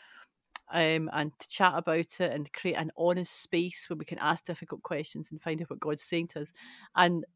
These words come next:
there was a wee, a wee quote, um, that, yeah, in, from the, from the research that just said, "Make room for this community," um, with, with all ages, but particularly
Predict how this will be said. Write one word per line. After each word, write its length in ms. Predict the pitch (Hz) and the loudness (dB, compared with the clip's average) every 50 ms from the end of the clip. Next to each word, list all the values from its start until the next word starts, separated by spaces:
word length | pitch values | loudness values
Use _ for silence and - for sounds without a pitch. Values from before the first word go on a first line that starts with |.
| _ | _
there 100 | - 185 | 0 0
was 100 | 180 190 | 4 4
a 80 | 202 196 | 4 4
wee, 120 | 220 220 - | 4 2 0
a 60 | 196 | 0
wee 120 | 214 226 | -2 -2
quote, 500 | 220 - - 220 185 156 156 - - - - _ _ _ 185 | -2 -4 -2 0 0 0 0 -4 -10 -18 -20 _ _ _ 0
um, 360 | 170 160 160 156 160 160 - - | 2 2 2 0 -2 -6 -10 -6
that, 200 | - 170 156 - - _ _ _ | -4 -2 -2 -2 -4 _ _ _
yeah, 220 | - 185 160 117 | -2 0 2 2
in, 160 | 156 165 - - | 2 2 0 -2
from 320 | - - - 180 170 170 160 | -4 0 2 4 4 4 2
the, 320 | 156 147 143 143 143 143 139 _ _ _ _ _ _ _ _ _ _ _ _ _ _ _ _ _ _ _ _ - - - _ - | 0 0 0 0 -2 -4 -8 _ _ _ _ _ _ _ _ _ _ _ _ _ _ _ _ _ _ _ _ -20 -20 -18 _ -10
from 200 | - - 175 160 | -4 -4 -2 0
the 240 | 160 151 139 123 139 | 0 0 0 0 -2
research 380 | 170 160 - - 165 117 - - | -4 -4 -4 -2 -2 -4 -2 -4
that 120 | - - - | -8 -6 -4
just 180 | - 175 - | -4 -4 -2
said, 340 | - - 151 147 147 143 - - - - - - - - - - _ _ _ 196 | 0 0 0 0 0 -2 -8 -14 -20 -20 -20 -20 -20 -20 -20 -20 _ _ _ 2
"Make 240 | 185 185 196 151 | 4 4 4 2
room 400 | 156 143 156 170 185 202 214 208 | 0 -2 2 4 4 4 4 2
for 100 | 185 - | 2 0
this 160 | 175 165 165 - | 0 0 0 0
community," 640 | - - 165 156 160 190 196 - - - - 165 - _ _ _ _ _ _ _ _ _ - | -4 -4 -4 -2 -2 -4 -4 -6 -8 -8 -10 -12 -16 _ _ _ _ _ _ _ _ _ -2
um, 260 | - 175 170 147 165 | 0 0 2 0 0
with, 220 | 156 175 160 - - _ _ - - _ - | 0 0 -2 -2 -4 _ _ -20 -18 _ -12
with 140 | 170 - 175 | -2 2 2
all 180 | 160 170 175 | 4 4 2
ages, 260 | 170 156 151 - 156 147 | 2 0 -2 -2 -4 -4
but 140 | - 160 - | -6 -6 -6
particularly 840 | - 160 - - - 190 - - - - 185 175 156 139 143 139 | -8 -8 -8 -6 -4 -4 -4 -4 -6 -8 -6 -6 -4 -6 -8 -10